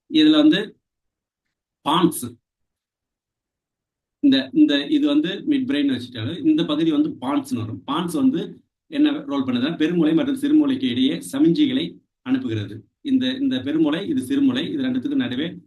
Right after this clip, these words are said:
சமிஞ்சிகளை அனுப்புகிறது மற்றும் முகபாவனைகளை கட்டுப்படுத்துகிறது. பான்ஸ்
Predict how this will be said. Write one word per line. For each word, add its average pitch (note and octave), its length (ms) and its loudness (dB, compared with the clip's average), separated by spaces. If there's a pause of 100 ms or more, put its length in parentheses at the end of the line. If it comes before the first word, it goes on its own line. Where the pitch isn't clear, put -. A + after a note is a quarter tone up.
(100)
சமிஞ்சிகளை B2+ 460 2
அனுப்புகிறது A2 460 -2 (400)
மற்றும் F3 320 2
முகபாவனைகளை C#3+ 920 2
கட்டுப்படுத்துகிறது. A2 720 -6 (160)
பான்ஸ் A#2+ 340 -4